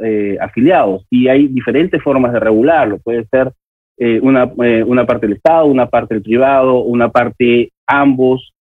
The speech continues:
eh, una parte de los trabajadores. Es decir, se podría, eh, evaluar alternativas para lograr ese primer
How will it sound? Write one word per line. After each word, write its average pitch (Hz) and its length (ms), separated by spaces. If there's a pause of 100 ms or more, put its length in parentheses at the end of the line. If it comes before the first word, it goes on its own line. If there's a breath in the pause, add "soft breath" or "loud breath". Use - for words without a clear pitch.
(280)
eh, 113 440
una 131 200
parte 120 220
de 120 60
los 117 80
trabajadores. 131 580
Es 131 120
decir, 143 320 (340)
se 139 80
podría, 156 840
eh, 107 880 (1040)
evaluar 151 680 (360)
alternativas 120 920 (340)
para 117 300
lograr 131 460
ese 139 320
primer 135 500